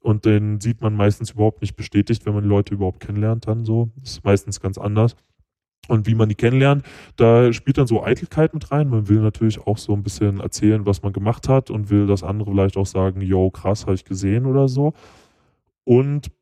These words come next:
äh, in dem Alter, äh, können auch viele Leute einfach nicht den Mund halten.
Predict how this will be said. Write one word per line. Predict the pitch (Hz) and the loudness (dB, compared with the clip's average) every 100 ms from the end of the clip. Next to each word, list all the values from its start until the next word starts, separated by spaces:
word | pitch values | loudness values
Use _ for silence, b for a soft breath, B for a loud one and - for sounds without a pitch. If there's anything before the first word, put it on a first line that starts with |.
| _ 123 | _ 0
äh, | 113 110 113 117 - 123 | 2 2 0 -4 -8 -8
in | 107 | -2
dem | 131 135 | -2 -2
Alter, | 113 131 143 127 123 113 - 107 | -2 -2 0 0 2 0 -4 -4
äh, | 117 117 | -2 -2
können | 117 131 131 | -2 -4 -2
auch | 117 | -4
viele | - 127 117 | -4 0 2
Leute | 113 117 117 | 2 2 -2
einfach | - | -4
nicht | 110 - | -6 -4
den | 107 | -2
Mund | 120 147 107 | -2 -2 0
halten. | 95 90 107 127 | 0 -2 -4 -6